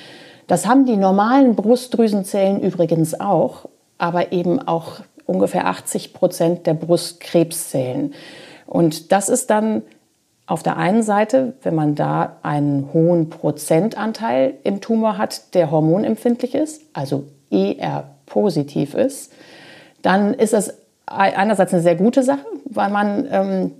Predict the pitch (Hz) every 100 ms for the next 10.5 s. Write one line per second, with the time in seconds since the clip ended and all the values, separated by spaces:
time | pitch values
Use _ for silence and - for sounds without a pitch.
0 | - 175 170 175 165 226 220 202 208 190
1 | 180 175 226 294 294 233 175 185 180 156
2 | 165 175 233 247 - 240 262 - 240 -
3 | 269 277 - - - - - - 185 185
4 | 202 220 220 214 226 208 208 - 196 -
5 | 202 190 196 190 185 - 233 - - 139
6 | 131 - _ - 160 - 160 160 156 160
7 | 170 175 156 - 165 180 185 175 - 156
8 | 147 - 151 - 165 233 - - - -
9 | 165 160 165 160 160 160 156 147 147 143
10 | - 214 247 180 147